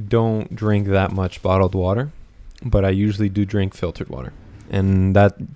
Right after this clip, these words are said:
is filtered through the refrigerator or filtered through the little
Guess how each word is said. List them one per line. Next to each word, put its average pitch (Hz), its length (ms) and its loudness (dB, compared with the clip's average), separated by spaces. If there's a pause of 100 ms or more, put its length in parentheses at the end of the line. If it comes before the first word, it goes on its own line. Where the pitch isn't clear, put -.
(280)
is 95 280 0
filtered 104 500 0
through 101 140 -4
the 92 120 0
refrigerator 127 880 -2
or 92 60 -6
filtered 101 400 -2
through 98 140 -4
the 92 80 -2
little 92 340 0